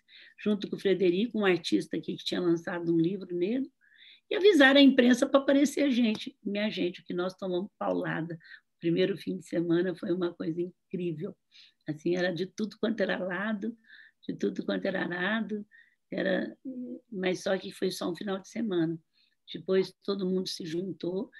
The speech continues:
e a gente, o Frederico até mandou uma carta, "Gente, eu não fiz isso pra mudar o Brasil, não. Fiz isso por crença nossa. A gente acredita que precisa."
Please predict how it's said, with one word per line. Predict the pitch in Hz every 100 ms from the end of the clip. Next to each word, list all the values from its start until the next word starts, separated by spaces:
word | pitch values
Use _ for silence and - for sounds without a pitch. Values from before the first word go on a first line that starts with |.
| - _
e | 262
a |
gente, | 240 320 -
o | -
Frederico | 247 233 233 -
até | 240
mandou | 233 262 269
uma | 330
carta, | - 247 220 - -
"Gente, | 202 269
eu | 254
não | 220
fiz | 233 240
isso | 311 -
pra | 330
mudar | 339 147 - _ -
o |
Brasil, | 285 277 240 220
não. | 165 123 - - -
Fiz | 226 220
isso | 233
por | 302
crença | - - 262 277 -
nossa. | 294 240 - - - - - - _ 214
A | 196
gente | 170 214 240
acredita | 226 247 185 220 269
que | 269 254
precisa." | 277 262 247 240 262